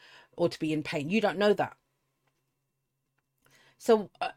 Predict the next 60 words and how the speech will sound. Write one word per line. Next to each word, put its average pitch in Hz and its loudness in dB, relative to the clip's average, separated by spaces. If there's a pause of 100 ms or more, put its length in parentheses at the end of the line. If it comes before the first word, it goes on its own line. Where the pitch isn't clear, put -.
(100)
I 220 4
t-, 226 -8
said - 0
to 233 0
him, 190 -2
"Show 269 4
your 254 4
journey." 151 0
He 202 2
did. 220 6
He 175 -8
filmed 208 0
it 160 2
and 151 -6
stuff, 160 -2
and 165 -4
his 170 -4
journey 170 2
of 156 0 (300)
having 208 2
the 190 0
knee 190 0
surgery, 160 -2
and 165 -4
he 247 2
struggled 175 -2
with 151 -6
that. 135 -4
You 151 -12
can 170 -8
imagine, 170 -4
you 156 -4
know, 147 -4 (340)
he 175 -4
had, 165 -4 (100)
I 175 -4
think 240 -6
he 254 0
had 233 -2
to 196 -4
have 175 -4
a, 160 0
um, 151 -10 (100)
I 196 -6
don't 220 -2
know 240 4
what 202 0
he 175 -6
had, 160 -2
keyhole 170 0
surgery, 151 -4
something 202 -4
on 175 0
his 151 -4
knee 160 -4
had 151 -4
hurt 170 -2
it 139 -12
playing 147 -6
football. 139 -6